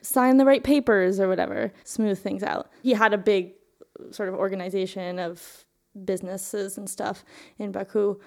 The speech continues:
which I imagine more like a network, not like a s-, concrete business. But anyway, from a young age, from the age of fourteen, Telman would help his dad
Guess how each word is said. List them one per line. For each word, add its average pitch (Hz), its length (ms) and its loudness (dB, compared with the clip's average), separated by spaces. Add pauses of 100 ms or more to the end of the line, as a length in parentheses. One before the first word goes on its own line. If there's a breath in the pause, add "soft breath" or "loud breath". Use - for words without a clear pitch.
which 233 140 2
I 269 160 8 (220)
imagine 202 440 0
more 190 120 -2
like 190 160 -4
a 190 40 2
network, - 460 -4
not 190 120 -6
like 185 180 -4
a 190 40 0
s-, 175 120 -10
concrete 185 400 -6
business. - 340 -8
But - 160 -6
anyway, 202 300 -2 (340)
from 226 160 2
a - 40 4
young 214 260 2
age, 190 280 0
from 196 360 -4
the 185 60 0
age 190 120 2
of 208 80 -4
fourteen, 196 720 -2 (100)
Telman 214 600 2 (1040 soft breath)
would 233 160 4
help 226 240 2
his 226 160 2
dad 277 480 8